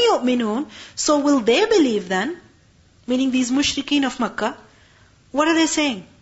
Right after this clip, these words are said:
Are they trying to say that when they see the miracle, they will believe? Well, look at history. Look at history. No nation believed just because they saw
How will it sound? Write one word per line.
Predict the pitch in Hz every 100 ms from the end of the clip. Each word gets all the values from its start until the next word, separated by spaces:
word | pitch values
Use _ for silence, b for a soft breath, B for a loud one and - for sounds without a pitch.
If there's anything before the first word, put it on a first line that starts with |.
| -
Are | 233
they | 269
trying | 269 285 285
to | 277
say | - 285 302 311 B B B B -
that | 220 240 240 - -
when | 233 240
they | 226 269
see | 311 302
the | 285
miracle, | 269 277 285
they | 233 233
will | 254
believe? | 226 254 392 403 B B
Well, | 247 247
look | 277 294
at |
history. | 247 233 - - 196 - - _ _ _ _ _
Look | 277 294
at | 311
history. | 277 269 - 202 175 _ _ -
No | 254 311 381 403 403
nation | 339 302 320 320 - 233 165 - _ - 202 254
believed | 254 262 285 294 214 175
just | 233 247 - -
because | 240 226 214
they | 214
saw | 214 202 196